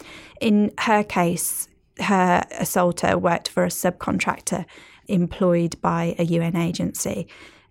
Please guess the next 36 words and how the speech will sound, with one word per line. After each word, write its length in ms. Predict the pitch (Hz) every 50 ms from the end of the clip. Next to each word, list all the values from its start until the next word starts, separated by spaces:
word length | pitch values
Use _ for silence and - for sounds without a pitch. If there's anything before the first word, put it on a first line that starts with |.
| _ -
and 160 | 208 208 208
the 80 | 208 -
agency 600 | 202 196 196 196 190 190 - - - - 190 175
technically 880 | 175 - - - - - 185 - - - 180 175 175 170 170 175 - - - - - - - - - -
s-, 240 | - - - - - - -
had 160 | 180 196 185
no 180 | 185 180 175 175
responsibility 840 | 170 170 - - 175 - - - 190 175 170 170 165 - - 170 170
for 140 | 160 - 175
the 100 | 170 - -
actions 560 | 170 - - - - 185 165 170 160 156 -
of 280 | 165 156 156 - - _
the 120 | - 180
employees 640 | 170 170 165 - - 190 175 165 165 170 180 160 -
of 80 | 170 156
its 140 | - - -
vendors. 560 | - 170 165 170 156 - - - - - - - - - - - - - _
She 180 | - - 277
came 220 | 262 - 247 226 214
out 180 | 190 190 -
and 140 | 190 185 180
wrote 240 | 202 190 190 - -
about 260 | - 190 180 - -
this, 260 | - 175 175 170 -
and 200 | - - 185 180
she 100 | - -
set 320 | 180 - - 196 - - -
up 260 | 190 - - - - _ _ -
a 420 | 185 180 175 175 170 170 - - _
N 160 | - 214 208 202
G 180 | 196 202 185
O 220 | 175 175 175 170 -
called 340 | - - - - 180 -
Report 380 | - 185 180 - - - - -
the 140 | - 190 180
Abuse, 500 | 175 - - 180 175 180 175 - -